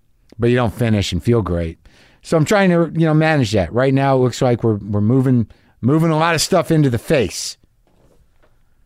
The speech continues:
which can become a problem. It, it's all part of a bigger cycle. It'll,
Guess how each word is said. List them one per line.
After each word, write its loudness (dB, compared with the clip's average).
which -2
can 2
become 2
a 0
problem. -2
It, 0
it's 2
all 4
part 2
of 0
a 0
bigger 2
cycle. 0
It'll, 2